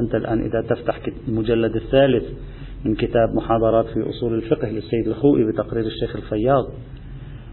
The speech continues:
وتبحث في بحث مقدمة الواجب، تجد هناك بحث التزاحم. ثلاثة أمثلة ذكرت في كلمات الميرزا النائيني جعلت السيد الخوئي يكتب ثلاثين أربعين صفحة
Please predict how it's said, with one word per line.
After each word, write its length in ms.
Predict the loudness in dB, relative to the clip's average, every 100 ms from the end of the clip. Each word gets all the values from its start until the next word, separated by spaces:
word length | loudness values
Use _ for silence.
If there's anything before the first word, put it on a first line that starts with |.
| -4
وتبحث 640 | 0 4 2 4 2 2 0
في 340 | 2 4 2 -2 -8 -4 -4
بحث 240 | -2 -2
مقدمة 480 | 0 0 0 0 0
الواجب، 380 | 2 2 4 2 4
تجد 260 | 4 4 4
هناك 300 | 2 2 0
بحث 240 | -2 -2
التزاحم. 520 | -4 -2 0 -2 -4 -10 -14 -16 -16 -16 -16 -16 -16 -16 2
ثلاثة 580 | 6 8 8 6 4 6
أمثلة 420 | 6 6 4 4
ذكرت 400 | 4 4 6 4
في 140 | 4 0 2
كلمات 420 | 4 4 4 4
الميرزا 360 | 6 6 6
النائيني 640 | 6 4 4 4 4 4 4
جعلت 320 | 4 4 2
السيد 280 | 2 2 2
الخوئي 340 | 2 4 4
يكتب 200 | 4 2
ثلاثين 340 | 2 4 4
أربعين 380 | 4 4 6 6 6
صفحة 260 | 2 4